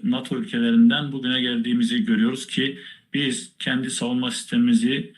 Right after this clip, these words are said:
her geçen gün daha ileriye doğru götürmekte olduğumuzun somut örnekleridir bunlar. Ve, e, bölgenin, e, Orta Doğu coğrafyasındayız. Yani Doğu Akdeniz'deki gelişmeler anlık, e, saf değiştiren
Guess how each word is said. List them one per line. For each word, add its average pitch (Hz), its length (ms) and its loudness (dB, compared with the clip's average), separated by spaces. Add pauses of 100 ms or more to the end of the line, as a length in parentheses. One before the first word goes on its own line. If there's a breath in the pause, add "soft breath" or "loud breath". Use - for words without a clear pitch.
(200 soft breath)
her 143 160 -4
geçen 127 380 -2
gün 123 300 0
daha 127 200 -4
ileriye 117 360 2
doğru 117 180 -2
götürmekte 123 540 -2
olduğumuzun 127 420 -2
somut - 420 -2
örnekleridir 117 720 2
bunlar. 101 320 4 (540 loud breath)
Ve, 131 340 -2 (380)
e, 120 280 -4
bölgenin, 131 600 -2 (220)
e, 110 420 0
Orta 131 360 0
Doğu 143 160 -2
coğrafyasındayız. 110 760 2
Yani 123 380 0 (260 loud breath)
Doğu 123 120 -2
Akdeniz'deki 127 680 -8
gelişmeler 127 680 -4
anlık, 131 360 -6 (240)
e, 123 60 -4 (680)
saf 135 340 -8
değiştiren 120 640 2